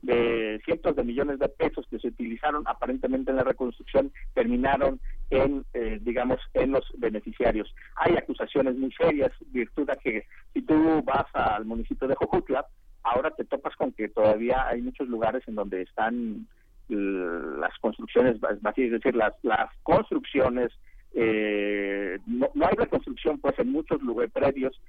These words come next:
del municipio de Jojutla. Y la pregunta es, bueno, ¿y entonces qué ocurrió con el dinero? Ha sido un proceso muy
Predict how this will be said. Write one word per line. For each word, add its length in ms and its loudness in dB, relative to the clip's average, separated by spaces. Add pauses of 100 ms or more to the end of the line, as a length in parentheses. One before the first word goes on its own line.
(260)
del 160 4
municipio 420 -2
de 80 2
Jojutla. 460 2
Y 80 2
la 80 0
pregunta 340 -2
es, 60 -2
bueno, 200 0
¿y 120 -6
entonces 440 -2 (380)
qué 60 2
ocurrió 400 0
con 180 2
el 80 -4
dinero? 340 2 (280)
Ha 100 -2
sido 140 0
un 80 2
proceso 380 2
muy 300 2